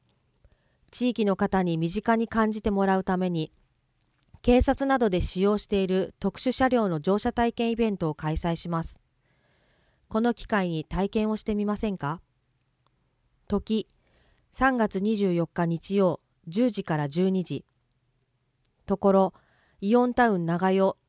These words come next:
長与店駐車場。内容、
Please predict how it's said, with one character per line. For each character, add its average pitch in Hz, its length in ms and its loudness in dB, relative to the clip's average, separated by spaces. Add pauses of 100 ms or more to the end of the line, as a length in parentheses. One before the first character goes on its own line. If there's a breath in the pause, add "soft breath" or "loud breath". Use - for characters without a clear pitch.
(420)
長 196 240 2
与 233 160 2
店 151 220 -2
駐 180 180 -4
車 165 160 -2
場。 151 300 -2 (1500)
内 196 240 0
容、 196 280 4